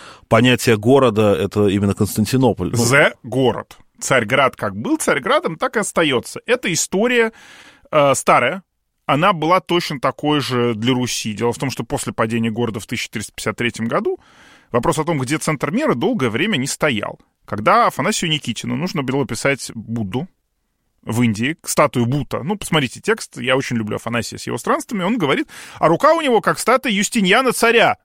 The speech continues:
Speaker 2: И после этого не задается вопросом, ну, как бы вообще не, не считает нужным это комментировать, и для всех его читателей было понятно, что, скорее всего, Никитин был лично в Константинополе, уже завоеванным турками и османами, и видел действительно конную статую Юстиниана, которая там стояла с поднятой рукой, вот это вот все,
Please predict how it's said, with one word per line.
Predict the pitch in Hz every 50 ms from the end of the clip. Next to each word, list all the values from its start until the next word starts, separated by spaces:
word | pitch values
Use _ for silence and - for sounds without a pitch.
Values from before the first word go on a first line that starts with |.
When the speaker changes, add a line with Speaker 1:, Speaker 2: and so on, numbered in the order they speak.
| _ _ _ _ _ _ _ _ _ _ _ _ _ _ _ _ _ _ _ _ _ -
Speaker 2:
И |
после | - - - 214 311
этого | - 320 262
не | 208 208
задается | 202 190 220 262 269 190 - - 147
вопросом, | 127 117 - 190 254 - - - 165 180 160 143 135 131 170
ну, | 190 170 131
как | - 135 120
бы | 107 120 123
вообще | 123 156 160 - - 254
не, | 196 175
не | 160 147 147
считает | - - 226 151 156
нужным | 214 185 170 175 151
это | 147 -
комментировать, | - - 156 175 208 - - 320 330 269 185 -
и | 147
для | 139 170
всех | - - 202 - -
его | 160
читателей | - - 240 339 311 247 170
было | 143 185 233
понятно, | 208 - 214 202 233 262 240 269 -
что, | - - - -
скорее | - 156 165 208
всего, | - - 175 151
Никитин | 151 151 - - - 135 131
был | 151 180 160
лично | 156 151 - - 117 -
в |
Константинополе, | - 117 - - 117 - - 113 113 110 - 151 165 269 - - - - - -
уже | 143 139 165 139
завоеванным | 123 139 147 156 156 143 120 117 113 104
турками | - 135 120 - 123 110 117
и |
османами, | 131 - - 226 285 294 294 277 262 - - - - - -
и | - 135
видел | 190 233 262 247 170
действительно | 151 - - 185 202 - 180
конную | - - 170 156 143 131 120
статую | - - 131 123 123 - - 113 113 110 107 113 117
Юстиниана, | 113 110 - - 135 165 220 254 233
которая | - 117 - 110 110
там | - 131 131
стояла | - - 107 107 147 190 214 202 143 117
с | - - -
поднятой | - 151 147 123 120 - - 104
рукой, | 92 - - - 175 214 240
вот | 151 110 - 113
это | 104 - -
вот | 87 85
все, | - - - 180 -